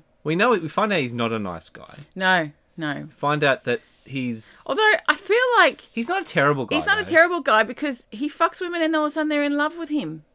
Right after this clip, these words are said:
Speaker 1: Yeah.
Speaker 2: I get that that's what, you know, I would never assume that if a guy fucks me,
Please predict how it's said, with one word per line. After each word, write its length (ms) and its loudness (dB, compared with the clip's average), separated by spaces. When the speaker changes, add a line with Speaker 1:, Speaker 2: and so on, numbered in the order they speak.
Speaker 1:
Yeah. 320 -2
Speaker 2:
I 120 0
get 300 -2
that 140 0
that's 240 -4
what, 200 -4
you 80 -4
know, 160 -4
I 180 -6
would 180 -6
never 280 -2
assume 400 -6
that 140 -4
if 160 -10
a 80 -10
guy 200 -4
fucks 380 -10
me, 320 -8